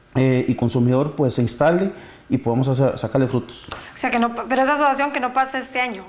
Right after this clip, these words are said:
Speaker 2: ¿verdad? La conformación.
Speaker 1: No, no, yo creo que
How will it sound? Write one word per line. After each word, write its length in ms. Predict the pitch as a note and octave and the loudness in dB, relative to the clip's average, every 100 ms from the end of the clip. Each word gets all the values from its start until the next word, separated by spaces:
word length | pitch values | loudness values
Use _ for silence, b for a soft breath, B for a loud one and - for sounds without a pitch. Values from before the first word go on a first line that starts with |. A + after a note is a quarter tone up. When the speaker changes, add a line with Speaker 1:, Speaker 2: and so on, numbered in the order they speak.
| G#3 | -14
Speaker 2:
¿verdad? 180 | G#3+ | -6
La 100 | G#3+ | -6
conformación. 580 | - G#3 G3+ F#3+ F#3+ G3 | -6 -14 -14 -12 -6 0
Speaker 1:
No, 240 | G#3 G3+ F3+ | 2 4 4
no, 200 | D3+ D#3 | 4 4
yo 160 | C#3 | 2
creo 200 | D3+ E3 | 2 0
que 460 | E3 E3 C3 A#2 | 2 2 2 2